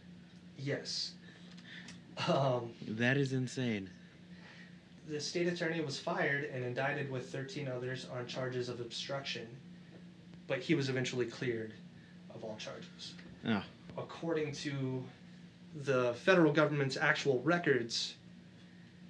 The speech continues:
Speaker 1: the F B I, in conjunction with the Chicago, Chicago Police Department, ordered and executed the assassination of a Black Panther Party leader and then tried to cover it up.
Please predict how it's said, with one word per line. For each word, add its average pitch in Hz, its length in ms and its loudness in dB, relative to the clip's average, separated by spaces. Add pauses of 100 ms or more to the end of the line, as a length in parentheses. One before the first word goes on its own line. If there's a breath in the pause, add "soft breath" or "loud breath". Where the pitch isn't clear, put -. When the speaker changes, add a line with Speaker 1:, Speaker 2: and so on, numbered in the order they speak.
(160)
Speaker 1:
the - 160 -2
F 147 180 6
B 151 160 10
I, 135 380 10
in 143 220 2
conjunction 135 640 2
with 127 140 0
the 107 80 0
Chicago, 131 480 0 (240)
Chicago 139 440 2
Police 139 320 4
Department, 120 520 2 (1160 loud breath)
ordered 131 320 6
and 127 120 4
executed 127 640 2 (160)
the - 140 -6
assassination 135 960 2 (500 loud breath)
of 123 360 2 (180)
a - 80 -6
Black 135 380 -4
Panther 143 260 0
Party 139 320 2
leader 123 480 0 (1700 loud breath)
and 127 240 4
then 135 140 4
tried 135 240 4
to 131 80 2
cover 131 420 4
it 127 60 4
up. 131 280 2